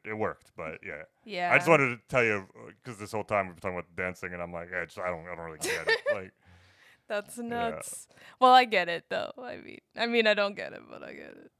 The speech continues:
Speaker 2: This scene, watching the behind the scenes stuff, reminds me of the magic of movie making because there are so many freaking people in the room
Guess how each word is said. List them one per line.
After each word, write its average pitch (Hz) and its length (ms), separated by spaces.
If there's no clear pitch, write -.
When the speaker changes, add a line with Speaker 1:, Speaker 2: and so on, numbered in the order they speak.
Speaker 2:
This 269 180
scene, 262 1000
watching 226 520
the 220 80
behind 214 380
the 220 60
scenes 214 380
stuff, 233 540
reminds 214 520
me 226 80
of 208 140
the 214 60
magic 196 460
of 190 220
movie 214 460
making 247 560
because 196 640
there 208 160
are 208 40
so 226 580
many 214 300
freaking 208 600
people 214 420
in 208 140
the 190 100
room 196 640